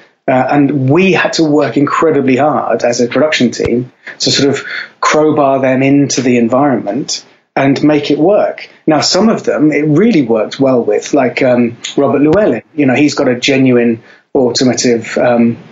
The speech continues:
automotive, uh, interest and engineering. Um, uh, Hairy Bikers, um, that worked really well. Chris Hoy, uh, who was on his c-, career path to, between being a,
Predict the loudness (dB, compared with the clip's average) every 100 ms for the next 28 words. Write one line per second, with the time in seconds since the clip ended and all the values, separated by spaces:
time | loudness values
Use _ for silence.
0 | -6 -2 0 2 2 2 0 -2 -2 -2
1 | 0 0 0 0 0 0 0 2 2 2
2 | 0 0 -4 -6 -8 -12 -8 -2 2 4
3 | 2 0 -4 -20 -20 _ _ _ -4 0
4 | 0 0 0 0 0 0 0 0 -2 -2
5 | -6 -8 -16 -16 -4 0 2 2 0 -4
6 | -2 -2 0 0 0 0 2 0 0 -2
7 | -2 -2 0 0 -4 -10 _ _ 0 0
8 | 2 2 0 0 0 2 0 0 -4 -4
9 | -4 -2 0 2 0 0 -2 -2 -6 -4
10 | -2 -2 -4 -6 -2 0 2 0 0 0
11 | 0 0